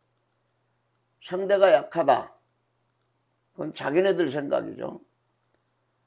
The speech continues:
요번 경주 이런 틈을 호시탐탐 노리는 놈들이 한 두세 마리 있습니다. 자, 그래서, 에, 이 경주는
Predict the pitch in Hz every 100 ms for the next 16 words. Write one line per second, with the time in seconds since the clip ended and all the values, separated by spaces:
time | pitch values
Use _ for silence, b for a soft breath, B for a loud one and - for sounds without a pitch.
0 | _ _ _ - 151 208 202 196 185 165
1 | 156 139 175 - _ _ _ _ _ _
2 | _ _ _ _ _ 139 180 220 220 196
3 | - _ _ _ - - 202 214 214 -
4 | _ _ _ _ _ _ _ _ 165 170
5 | - - 185 180 - 175 170 139 135 147
6 | 156 147 135 127 117 127 131 113 - _
7 | _ _ _ _ _ - - - 139 131
8 | 156 139 127 123 120 - - - - -
9 | 117 _ _ _ _ _ - 104 131 123
10 | 143 117 - b b b b b b b
11 | _ _ _ - - - - 143 - 180
12 | 202 233 220 185 - -